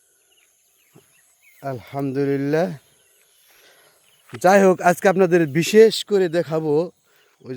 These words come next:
যে এই টাইমে ক্ষেতের যখন ধান থোর, ধানের মধ্যে বিষ, এ, দিতে হবে। ওই থোর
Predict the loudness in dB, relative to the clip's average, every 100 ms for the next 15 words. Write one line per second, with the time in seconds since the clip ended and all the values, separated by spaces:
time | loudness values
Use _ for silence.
0 | -4 -2 -2 -4 _ _ _ _ _ _
1 | 0 0 0 -2 0 -2 -4 -8 -2 -2
2 | -2 -10 _ _ -12 -10 -6 -6 -4 -2
3 | -4 -6 -6 -2 -2 -4 _ _ _ _
4 | _ _ _ _ _ -18 -8 -6 -2 -2
5 | 0 -2 -2 -4 -4 -8 -12 _ _ _
6 | -12 -6 -4 -4 -6 -8 -12 -14 -8 -2
7 | 0 2 2 2 0 -8 _ -20 -12 -10
8 | -8 -4